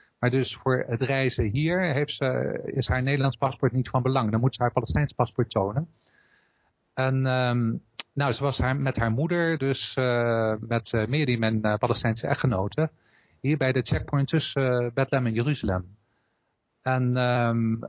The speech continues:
eh, er was een rij wachtende en, ehm, ja, er was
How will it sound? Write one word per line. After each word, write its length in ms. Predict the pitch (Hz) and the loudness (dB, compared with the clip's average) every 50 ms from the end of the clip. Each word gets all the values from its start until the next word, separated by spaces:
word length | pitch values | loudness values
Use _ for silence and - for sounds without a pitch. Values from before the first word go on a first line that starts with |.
| - _ _ | -14 _ _
eh, 240 | 117 120 120 117 | -2 0 0 0
er 120 | 113 110 117 | 0 0 0
was 120 | 131 127 | 0 0
een 120 | 135 127 117 | 0 0 0
rij 240 | 127 131 127 120 | 2 0 0 0
wachtende 840 | 113 139 147 - - - - 160 156 151 165 165 165 165 160 147 - - | 0 -2 -2 -2 -4 -2 0 0 0 2 2 0 2 0 0 -2 -2 -2
en, 440 | 135 131 131 131 127 127 131 - - _ | -2 -2 0 0 -2 -4 -6 -10 -14 _
ehm, 420 | _ 127 123 120 123 120 120 117 117 123 - - | _ -2 0 2 2 2 0 0 -2 -4 -4 -2
ja, 100 | 147 139 | -2 0
er 40 | 117 | 0
was 200 | 120 127 120 | 0 0 0